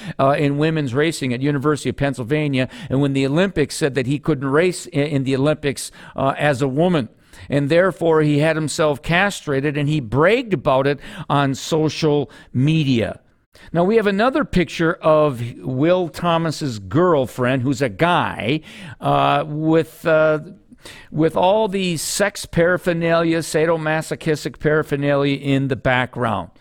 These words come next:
And another one from his, her account, Gwen's account, where he, they, they show, um, well, I'll tell you, this stuff, it's, it's the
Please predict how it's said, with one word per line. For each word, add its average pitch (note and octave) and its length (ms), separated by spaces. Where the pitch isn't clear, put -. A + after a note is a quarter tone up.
And A#3 220
another C4+ 460
one D#3 300
from D3+ 260
his, D#3+ 480
her D3+ 520
account, C3+ 580
Gwen's D3+ 460
account, B2 520
where D#3 640
he, G3+ 240
they, F#3 300
they G3+ 280
show, F3 640
um, C3 460
well, D#3+ 120
I'll E3 60
tell E3 180
you, C3+ 80
this F#3+ 200
stuff, - 400
it's, - 400
it's E3+ 220
the D#3+ 240